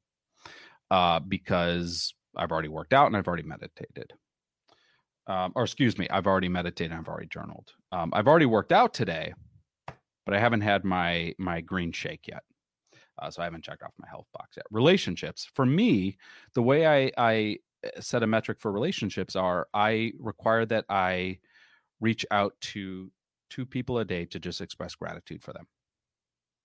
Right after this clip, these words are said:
And if I do that, I can check that box. And then growth, uh, the metrics I set for growth are, did I learn something and did I teach something?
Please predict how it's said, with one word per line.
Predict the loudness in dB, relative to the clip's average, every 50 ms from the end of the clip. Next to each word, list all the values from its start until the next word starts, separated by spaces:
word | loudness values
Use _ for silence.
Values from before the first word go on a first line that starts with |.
| _ -10
And | -8 -6
if | -4 -2
I | -4 -4
do | 0 0 0 0
that, | 2 2 0 0 -2
I | -6
can | -14 -14 -18 -18
check | -18 -20 -20 _
that | -18 -18 -18 -16
box. | -18 -20 -20 _ -20 -20 -20 _ _ _ _ _ _ _ _ _ _ _ _ -20 -20 -20 -20 _ _ _ _ _ _ _ _ -4
And | -2 0 0
then | 0 0 0 0 -2 -4 -8 -8
growth, | -2 2 4 4 6 4 4 2 0 -2 -6 -14 -20 _ _ _ _ _ -4
uh, | 0 2 4 4 4 4 2 0 -2
the | -4 -2 -2
metrics | 0 0 0 -2 -6 -6 -4
I | -4 -4
set | -4 -4 -6 -6 -4
for | -6 -8
growth | -8 -4 0 2 4 4 4 2 0 -4 -10 _ _ -4
are, | -2 0 0 0 0 0 0 0 -2 -4 -8 -20 _ _ _ _ _ _ _ _ _ _ _ _ _ _ _ _ _ _ _ _ _ _ _ -6
did | -2 0
I | 0 0
learn | 0 -2 -2 -2 -2 -2
something | -4 -4 -6 -8 -6 -6 -6 -6
and | -4 -4
did | -4 -6
I | -6 -8 -10
teach | -12 -14 -14 -12 -12 -14
something? | -14 -16 -18 _ -20 -20 -20 -20